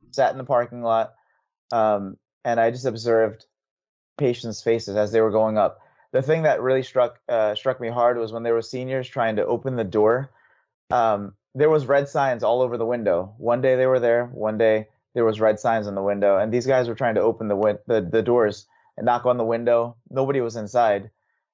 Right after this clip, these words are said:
And then other patients were telling them, like, "These red signs mean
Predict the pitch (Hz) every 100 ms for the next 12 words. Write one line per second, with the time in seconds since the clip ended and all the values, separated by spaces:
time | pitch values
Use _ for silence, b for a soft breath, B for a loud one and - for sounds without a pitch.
0 | - 120 120 110 107 120 123 123 131 123
1 | 123 107 131 117 110 104 101 98 101 -
2 | _ _ _ _ _ 131 131 120 127 127
3 | 135 120 127 117 117 110 110 104